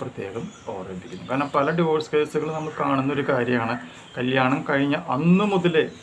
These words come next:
എൻ്റെ ഞാൻ അനുഭവിക്കുന്ന ക്രൂരതകൾ, ആ കല്യാണം കഴിഞ്ഞ അന്ന് മുതൽ എന്ന് പറയുന്ന ക്രൂരതയ്ക്ക് പ്രത്യേകിച്ച് പ്രസക്തി ഇല്ല എന്നുള്ളൊരു കാര്യം ഓർക്കുക,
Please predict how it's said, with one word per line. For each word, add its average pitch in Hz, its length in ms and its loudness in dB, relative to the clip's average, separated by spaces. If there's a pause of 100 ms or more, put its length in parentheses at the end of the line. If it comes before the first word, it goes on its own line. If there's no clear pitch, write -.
(240)
എൻ്റെ 123 280 4 (640)
ഞാൻ 131 180 0
അനുഭവിക്കുന്ന 123 600 2 (120)
ക്രൂരതകൾ, 107 560 -2 (180)
ആ - 20 2 (120)
കല്യാണം 139 480 2
കഴിഞ്ഞ 160 220 0 (160)
അന്ന് 147 240 0 (120)
മുതൽ 175 260 2 (160)
എന്ന് 165 220 0
പറയുന്ന 147 340 -2
ക്രൂരതയ്ക്ക് 123 560 -4 (520)
പ്രത്യേകിച്ച് 110 600 -6
പ്രസക്തി 113 480 -6
ഇല്ല 104 140 -8 (220)
എന്നുള്ളൊരു 110 440 -10
കാര്യം 104 340 -8 (460)
ഓർക്കുക, 92 320 -8